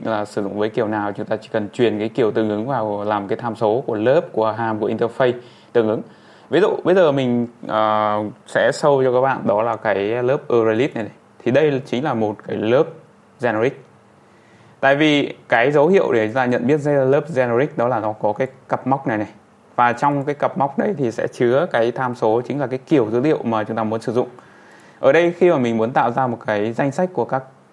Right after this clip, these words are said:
string thì mình đơn giản là truyền string vào. Nếu như mình muốn tạo ra danh sách của các, à, giá trị integer thì chúng ta cũng truyền cái, à, tham số là integer tương ứng vào. Bây giờ mình muốn tạo ra danh sách của các pair, đấy, thì mình truyền cái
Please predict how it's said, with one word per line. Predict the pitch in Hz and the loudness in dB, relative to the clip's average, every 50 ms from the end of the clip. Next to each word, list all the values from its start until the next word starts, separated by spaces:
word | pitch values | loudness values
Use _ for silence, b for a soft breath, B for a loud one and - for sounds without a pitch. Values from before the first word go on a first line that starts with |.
| _ _ | _ _
string | - - - - 151 151 139 - - - - | -20 -20 -6 -2 0 2 2 0 -2 -10 -10
thì | - - | -6 -4
mình | 113 113 107 107 113 | -2 -2 -2 -2 0
đơn | 120 123 120 | 0 0 0
giản | 127 113 104 | 0 0 -2
là | 104 | -2
truyền | 101 - - 117 107 101 | -4 -2 -2 -2 -2 -4
string | - - - 131 123 117 | -6 -6 -4 -2 -2 0
vào. | 117 110 107 101 - B B B B B B | 0 -2 -2 -4 -6 B B B B B B
Nếu | 123 143 190 | 2 2 2
như | 208 190 190 185 | 2 2 0 0
mình | 170 143 127 123 | 2 2 2 2
muốn | 117 113 110 117 139 170 196 240 - 147 | 2 2 2 0 -2 -2 -2 -2 -2 -2
tạo | - - - 127 | -2 -2 -2 -2
ra | 131 135 135 127 | -2 0 0 0
danh | 135 131 | -2 -4
sách | - 147 151 151 - | -4 -4 -6 -6 -4
của | - 127 127 117 | 0 0 0 2
các, | 120 - 127 131 131 - - - - | 2 0 0 0 -2 -4 -10 -8 -4
à, | 117 113 110 107 | -2 -2 0 0
giá | 107 107 110 | 0 0 0
trị | 110 - - 131 135 - | 0 -2 -4 -6 -4 -4
integer | - 117 110 110 120 110 101 214 220 214 - - - B B B B - - | -4 -6 -4 -2 -4 -2 0 0 0 0 -2 -4 -6 B B B B -8 -2
thì | 117 110 | -2 -2
chúng | 139 - 110 | -2 -2 -2
ta | 127 120 110 107 - | -2 0 0 -2 -4
cũng | - - 110 113 113 | -6 -8 -8 -8 -6
truyền | - - 123 117 110 110 107 | -2 0 2 2 2 0 -2
cái, | 95 95 104 101 101 98 104 110 120 | -2 -2 -2 0 0 -2 -2 -2 -2
à, | 131 127 120 113 110 107 104 | -2 -2 -2 -4 -4 -6 -6
tham | - 110 113 113 | -4 -4 -4 -2
số | - 107 113 | 0 0 0
là | 120 | 0
integer | 117 117 110 117 110 107 113 110 110 - | 0 0 0 0 0 0 0 0 0 0
tương | 107 107 | -2 -4
ứng | 104 104 113 | -4 -2 -2
vào. | 120 117 - - B B B B | -2 -2 -4 -6 B B B B
Bây | - 170 | -2 0
giờ | 180 165 151 | 2 2 2
mình | 135 135 123 117 | 2 0 0 0
muốn | 113 113 120 123 | -2 -2 -2 -2
tạo | - 135 - - | -2 -2 -2 -2
ra | 120 131 131 131 127 | -2 -2 -2 0 0
danh | 120 127 123 120 | -2 -2 -2 -2
sách | - 139 143 135 - | -2 -4 -4 -6 -6
của | - 127 123 113 | -2 0 0 0
các | 107 - 120 123 123 - - - - - _ - - - | 0 0 -2 -4 -4 -4 -10 -20 -20 -20 _ -16 -8 -4
pair, | 131 131 131 127 - - - - - | 0 0 0 0 -2 -6 -16 -20 -16
đấy, | - - - - - | -14 -14 -12 -10 -6
thì | 127 | -4
mình | 113 107 101 - | -4 -4 -4 -2
truyền | - 120 110 104 110 104 | 0 0 2 2 0 -2
cái | 107 107 110 | -2 -2 -2